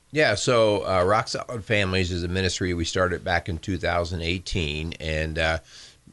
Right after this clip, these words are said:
essentially, Linda and I have both come from a teaching and counseling background, and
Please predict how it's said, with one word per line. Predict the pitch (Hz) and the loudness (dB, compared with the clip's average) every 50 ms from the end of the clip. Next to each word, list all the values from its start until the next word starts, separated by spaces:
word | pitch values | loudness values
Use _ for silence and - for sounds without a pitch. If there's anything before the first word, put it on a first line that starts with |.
| _ _ - | _ _ -14
essentially, | - - 104 - - 120 120 - - 110 104 101 95 90 | -8 -6 -4 0 0 0 0 0 0 0 2 2 2 2
Linda | - 92 95 101 107 104 98 92 | 2 2 0 2 2 2 2 2
and | 87 87 | 2 2
I | 85 87 90 | 0 0 0
have | 87 82 80 | -2 -2 0
both | 90 87 90 87 - | 2 2 2 0 -2
come | - 110 92 90 82 | -4 -2 -2 -2 -2
from | - 92 85 85 82 | -2 -4 -4 -2 -2
a | 80 80 78 | -4 -4 -4
teaching | 76 - 110 101 90 - - 92 87 82 | -6 -6 -6 -6 -6 -6 -6 -4 -4 -2
and | 78 78 76 | -4 -4 -4
counseling | - 104 85 82 87 - - - 85 80 78 73 71 | -4 -2 -2 -2 -2 -4 -6 -6 -6 -6 -4 -4 -2
background, | 76 76 73 73 - - - 71 64 53 50 50 57 73 78 - - | -2 -2 -2 -2 -4 -4 -4 -4 -4 -4 -6 -10 -10 -12 -14 -14 -12
and | - 80 80 80 78 80 80 80 78 | -8 -6 -4 -2 -2 -2 -2 -4 -8